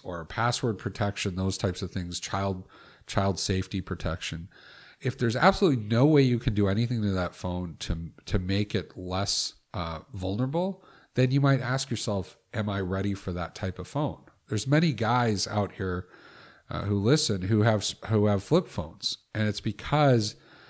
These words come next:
they don't feel like the, the phone is gonna fit, uh, the policy that they've developed. So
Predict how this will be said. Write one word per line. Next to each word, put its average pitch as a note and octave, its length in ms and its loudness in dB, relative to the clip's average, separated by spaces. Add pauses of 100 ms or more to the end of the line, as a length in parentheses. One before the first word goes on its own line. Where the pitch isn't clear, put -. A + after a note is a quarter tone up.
(280)
they B2 120 4
don't D#3 240 0
feel C#3 260 2
like A2 300 0
the, F2+ 360 -6
the G2+ 100 -4
phone C#3 460 2
is G2 140 0
gonna G2 180 -2
fit, A2+ 560 0 (400)
uh, E2+ 180 -6
the G2+ 120 -8
policy A2 680 -4
that E2 200 -8
they've D#2+ 240 -8
developed. - 560 -14 (2000)
So A#2 420 8